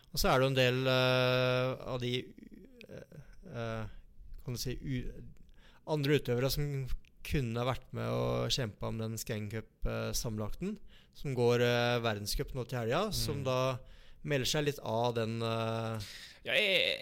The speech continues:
Speaker 2: jeg tror jeg skal ta, komme en bold prediction, og det er at, eh, ingen av de utøverne som stiller opp og går i Trondheim, har mulighet til å vinne Skankupen totalt i år.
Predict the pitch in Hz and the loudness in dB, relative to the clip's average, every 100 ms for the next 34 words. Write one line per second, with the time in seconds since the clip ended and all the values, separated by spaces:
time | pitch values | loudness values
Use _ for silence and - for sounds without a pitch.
0 | - 185 190 220 202 175 143 156 160 180 | -2 0 2 2 2 2 4 4 2 -2
1 | 156 170 160 156 165 147 113 123 139 - | -2 -2 0 4 6 6 6 4 4 -4
2 | - 110 165 175 180 160 - 143 160 151 | -4 0 0 0 0 0 0 -4 -2 -2
3 | 151 120 120 147 135 110 110 123 117 123 | -2 -2 -2 -2 -2 -2 -4 -6 -4 -4
4 | 135 127 120 131 107 104 113 120 110 131 | -4 -6 -6 -4 -4 -4 -6 -4 -4 -4
5 | 160 - - _ _ _ _ _ _ _ | -8 -16 -20 _ _ _ _ _ _ _
6 | - 139 127 123 123 135 135 110 110 117 | -8 -2 -2 0 -2 -2 -4 -6 -6 -6
7 | 113 - 117 110 101 101 107 120 98 - | -6 -4 -6 -8 -10 -10 -10 -8 -10 -12
8 | - | -16